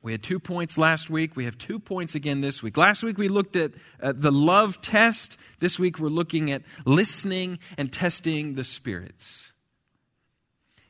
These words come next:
And then the second point is love and its foundations, listening and testing the spirits. We know that there's an enemy of our souls, the devil, as we read in chapter three. And we need help discerning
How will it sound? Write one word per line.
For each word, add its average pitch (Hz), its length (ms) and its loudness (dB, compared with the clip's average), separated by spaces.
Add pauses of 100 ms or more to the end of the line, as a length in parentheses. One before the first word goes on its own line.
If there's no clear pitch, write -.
(120)
And 135 120 -2
then 139 100 0
the 131 80 0
second 160 400 -2
point 143 260 -2
is 123 140 0
love 143 480 4 (160)
and 123 140 -2
its 127 160 -4
foundations, 107 880 -4
listening 175 580 0 (240)
and 127 160 -2
testing 151 480 0
the 127 80 -2
spirits. 98 460 -8
We 180 120 -4
know 226 440 2
that 190 180 0
there's 165 300 2
an 160 160 -2
enemy 233 420 -2
of 180 180 0
our 170 140 2
souls, 165 640 -2 (200)
the 143 100 -2
devil, 120 600 0 (440)
as 110 160 -10
we 127 160 0
read 131 260 0
in 120 100 -2
chapter 117 360 -4
three. 92 460 -12 (600)
And 180 280 -4
we 202 100 -2
need 208 180 -2
help 220 400 -2
discerning 208 840 0